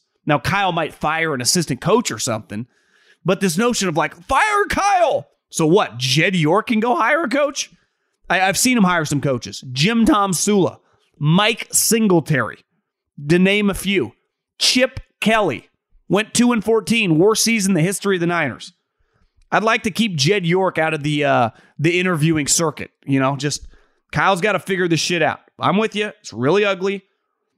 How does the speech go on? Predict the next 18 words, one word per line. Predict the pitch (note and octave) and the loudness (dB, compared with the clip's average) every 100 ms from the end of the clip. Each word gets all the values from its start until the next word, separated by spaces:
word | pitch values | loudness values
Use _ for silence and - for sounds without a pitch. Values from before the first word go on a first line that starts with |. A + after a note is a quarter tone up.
| - | -2
No | B2 | 4
way | E3 G#3+ | 4 4
around | A3+ G3+ G3 | 2 0 -2
it. | G#3 - _ _ _ | -6 -8 _ _ _
He's | C3 C3 | -10 -6
gotta | C3 D#3 F#3 | 0 2 2
do | G3 | 0
some | F#3 G#3 G3 | 0 -2 -2
internal | F3+ E3+ F#3 G#3 G3+ | -4 -2 -2 0 0
looking. | G3 G3 G3 - - | 0 -2 -8 -8 -6
I, | F#3+ G#3 C4+ | -2 -2 -2
I, | A#3 | -4
I | |
got | D4 G3+ | -2 -2
a | |
take | B2 C#3 C#3 | 0 -2 -2
for | C#3+ C#3 | -2 0
you. | E3+ | 0